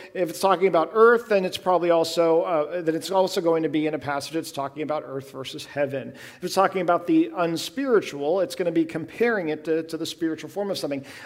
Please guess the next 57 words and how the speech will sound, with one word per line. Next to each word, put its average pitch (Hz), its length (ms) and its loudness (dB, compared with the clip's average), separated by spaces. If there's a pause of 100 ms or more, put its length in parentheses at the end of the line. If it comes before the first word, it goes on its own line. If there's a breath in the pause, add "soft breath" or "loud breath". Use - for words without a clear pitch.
Unspiritual 247 640 2
doesn't 214 220 2
necessarily 196 500 0
mean 160 400 -6
bad, 170 680 -2
and 165 220 -4
earthly 214 400 2
doesn't 156 240 0
necessarily 160 720 -4
mean 139 300 -4
bad, 160 500 -2 (320 loud breath)
but 180 280 6
when 196 180 4
they're 185 120 4
used, 190 440 6
when 175 160 0
these 220 220 -2
words 214 260 2
are 214 100 4
used, 143 560 -4 (220 loud breath)
they're 185 100 4
always 214 460 4
gonna 190 160 -2
be 165 100 0
used 190 280 -2
in 190 80 0
a 160 40 -2
context 165 600 -4
of 151 100 -6
saying, 160 420 -4 (220 loud breath)
"Listen, 185 320 2
you 160 140 0
have 156 100 0
the 151 80 -4
spiritual 247 480 -4
side 190 240 0
of 185 100 -4
things 175 220 -6
and 156 80 -14
you 160 80 -4
have 147 160 -2
the, 143 260 0
the 151 60 -8
physical 139 600 -6
side 127 340 -10
of 127 80 -16
things." 131 240 -14
I 165 40 -8
mean, 180 120 -4
God 220 280 4
created 208 800 8
the 180 80 0
physical 190 400 2
world, 156 280 2
the 185 60 -4
physical 156 360 -4
order. 165 500 -4